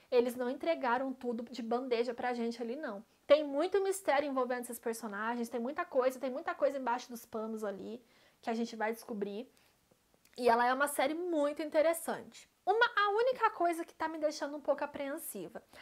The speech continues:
Sempre que nós temos esses problemas psicológicos, transtornos psicológicos sendo abordados em série turca,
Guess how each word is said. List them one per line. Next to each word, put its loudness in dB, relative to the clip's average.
Sempre 4
que 2
nós 0
temos 2
esses 0
problemas 0
psicológicos, -2
transtornos -6
psicológicos -6
sendo -2
abordados -2
em -10
série -10
turca, -4